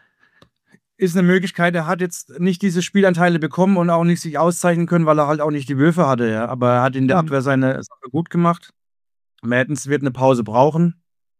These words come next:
Speaker 1: Warum bringst du nicht Darmke rein? Langhoff ist für mich jetzt, ja, eigentlich kein Angriffsspieler, in dem,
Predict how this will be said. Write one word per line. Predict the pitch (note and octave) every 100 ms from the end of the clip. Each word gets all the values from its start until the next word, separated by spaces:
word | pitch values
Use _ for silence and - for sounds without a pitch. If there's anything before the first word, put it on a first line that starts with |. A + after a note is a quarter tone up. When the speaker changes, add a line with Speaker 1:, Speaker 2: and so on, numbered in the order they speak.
| _ _ _ _ _ _ _ _ - _
Speaker 1:
Warum | B2+ C3+
bringst | C3 D3 C#3
du |
nicht | C#3+ A#2+
Darmke | C3+ D#3 D#3+ C3
rein? | C#3+ C#3+ -
Langhoff | - C#3+ D#3+ D#3+ D#3+ -
ist | D#3+ -
für | D#3
mich | D#3+ E3
jetzt, | D#3+ B2+ - _ _ -
ja, | C#3 B2 A#2+ - _ _ _
eigentlich | C#3+ D3 C#3+ - _ _
kein | D3+ D#3
Angriffsspieler, | D#3 E3+ F3 - F3 F3 F3+
in | D#3
dem, | D3+ D#3+ D#3+ C3 B2